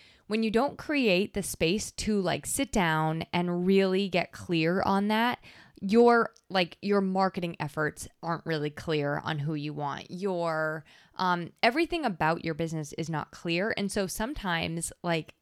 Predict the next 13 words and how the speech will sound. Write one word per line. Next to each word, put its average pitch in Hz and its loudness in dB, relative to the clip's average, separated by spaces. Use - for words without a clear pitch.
yeah, 240 0
maybe 170 0
you're 175 2
losing, 156 -2
you 160 -10
know, 139 -8
a - -20
couple 156 -12
hundred 156 -8
dollars 160 -2
a 151 -6
month 208 -4
for, 170 0